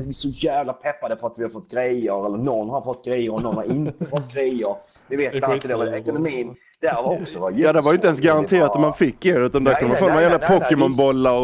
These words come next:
Speaker 3: och mög och
Speaker 1: Ja, ja, visst. Och vi kommer ner där precis liksom och bara,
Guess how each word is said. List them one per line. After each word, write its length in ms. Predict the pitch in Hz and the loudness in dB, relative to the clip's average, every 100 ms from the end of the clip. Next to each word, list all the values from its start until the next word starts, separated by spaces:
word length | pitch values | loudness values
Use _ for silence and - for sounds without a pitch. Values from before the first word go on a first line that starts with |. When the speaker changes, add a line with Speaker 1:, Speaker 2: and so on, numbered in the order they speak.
| 131 | 2
Speaker 3:
och 60 | |
mög 720 | 131 143 175 175 127 120 117 | 0 -2 2 2 4 4 2
och 40 | 117 | 2
Speaker 1:
Ja, 200 | 143 185 | 2 2
ja, 80 | 151 120 | 0 0
visst. 200 | 185 - - _ _ _ _ _ _ _ _ _ _ _ _ _ - | -2 0 -4 _ _ _ _ _ _ _ _ _ _ _ _ _ -8
Och 100 | 135 | -6
vi 80 | |
kommer 220 | 113 147 165 | -4 -4 -4
ner 240 | 151 127 | -2 -2
där 140 | 123 113 | -2 -4
precis 600 | - 127 - 123 107 - | -6 -8 -4 -6 -6 -8
liksom 360 | 107 - 110 | -10 -6 -6
och 60 | 107 | -4
bara, 400 | 123 113 98 | -2 -2 -2